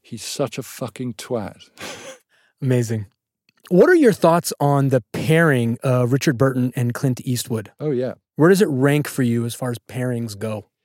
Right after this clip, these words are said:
Speaker 1: Yeah, there's some real, <laughs> that's a, that's a real bro-, bromance there. And I think it's, it's, um,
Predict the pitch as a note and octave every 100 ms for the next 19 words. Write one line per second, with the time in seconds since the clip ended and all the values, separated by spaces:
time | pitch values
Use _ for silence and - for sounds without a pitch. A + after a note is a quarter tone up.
0 | _ D#3 G#3 G3 B2 D#3 - C3 C3 A2+
1 | - - - A#2 - D#3+ A2+ C3 C#3 A#2
2 | F#2+ C3+ C3 B2 B2 B2+ C3+ C3+ A#2+ A2
3 | G2+ - B2 A2 G#2+ D3 D#3+ A#3 G3 -
4 | - - - - - - F3 - E3+ D#3